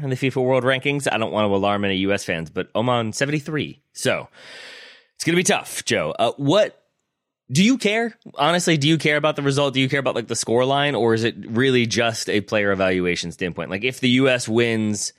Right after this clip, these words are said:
five nil, are you automatically feeling better? Or if it's still a sort of Pulisic dribbles into six people, the ball kind of pops loose, and then somebody scores, do you,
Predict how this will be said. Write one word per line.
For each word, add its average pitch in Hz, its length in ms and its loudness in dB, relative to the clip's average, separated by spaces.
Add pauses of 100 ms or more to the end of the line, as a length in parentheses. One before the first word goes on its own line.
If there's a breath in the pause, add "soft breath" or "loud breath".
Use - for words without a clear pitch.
(160)
five 117 460 -2
nil, 87 260 -2
are 95 120 0
you 110 180 4
automatically 113 580 0
feeling 127 340 0
better? 160 320 2
Or 117 280 4
if 104 120 -2
it's 113 160 -2
still 120 300 0
a 113 80 4
sort 110 240 2
of 101 220 0 (260 loud breath)
Pulisic 123 360 0
dribbles 117 280 0
into 110 120 0
six 113 200 -2
people, 107 440 2
the 98 80 -4
ball 101 280 2
kind 101 160 -4
of 90 80 -6
pops 98 300 -4
loose, 101 200 -2
and 95 120 -4
then 90 100 -4
somebody 87 240 -4
scores, 95 580 0 (340 soft breath)
do 107 100 0
you, 101 640 2